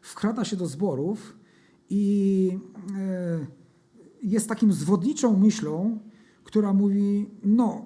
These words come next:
nie będziesz przecież osądzał”. Słowo Boże mówi, żeby nie osądzać, ale zupełnie w innej kwestii.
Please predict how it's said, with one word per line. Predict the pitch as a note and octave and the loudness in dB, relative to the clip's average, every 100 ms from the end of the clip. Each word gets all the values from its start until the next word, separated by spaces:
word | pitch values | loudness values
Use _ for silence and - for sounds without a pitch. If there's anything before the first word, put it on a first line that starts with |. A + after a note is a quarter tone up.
| - | -6
nie | G3 F#3+ G#3 | 0 4 4
będziesz | G3+ A3+ F3 F3 - - | 4 2 2 -2 -8 -12
przecież | - E3 D3 | -12 -10 -10
osądzał”. | - C3 A3 G3+ G#2+ F2+ - - _ _ _ _ _ _ _ _ _ _ _ _ _ _ D#4+ C4+ C4+ _ _ _ _ _ _ _ - | -12 -4 -2 0 -4 -12 -20 -20 _ _ _ _ _ _ _ _ _ _ _ _ _ _ _ _ -20 _ _ _ _ _ _ _ -14
Słowo | - F#3+ | -4 0
Boże | F3 A3 F3+ | 2 2 4
mówi, | G3+ C4 C#3 | 4 4 0
żeby | C#3 C#3 | -4 -4
nie | C#3 | -6
osądzać, | B2+ C3+ B2 D#3 | -6 -6 -6 -8
ale | - D#3 | -6 -6
zupełnie | C3 E3 A#3+ A#3+ | -6 -6 -2 -2
w | |
innej | A3+ A3+ | 0 -4
kwestii. | - B2 - - | -4 -10 -12 -16